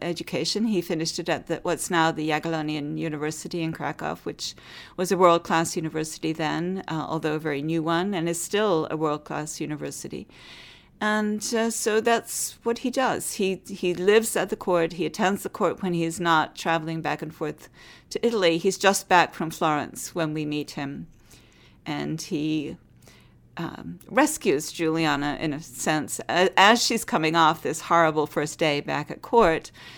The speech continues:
She knows, sh-, she realizes as a result of what's happening that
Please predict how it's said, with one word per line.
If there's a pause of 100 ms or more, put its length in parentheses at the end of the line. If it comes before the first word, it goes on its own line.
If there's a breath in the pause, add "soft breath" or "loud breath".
(400 loud breath)
She
knows,
sh-,
she (300)
realizes
as
a
result
of
what's
happening
that